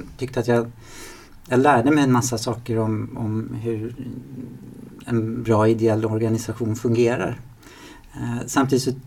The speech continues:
när, kände jag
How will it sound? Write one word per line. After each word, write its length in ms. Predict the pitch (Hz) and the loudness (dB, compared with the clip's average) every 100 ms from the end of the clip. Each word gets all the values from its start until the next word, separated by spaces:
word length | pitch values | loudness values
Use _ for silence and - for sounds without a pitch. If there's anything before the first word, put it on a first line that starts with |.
| - - _ _ _ - - - - - - | -20 -20 _ _ _ -20 -20 -20 -16 -16 -14
när, 460 | 170 127 123 139 131 | -2 2 2 2 -6
kände 380 | - 147 127 | -4 0 4
jag 220 | 123 120 | 4 2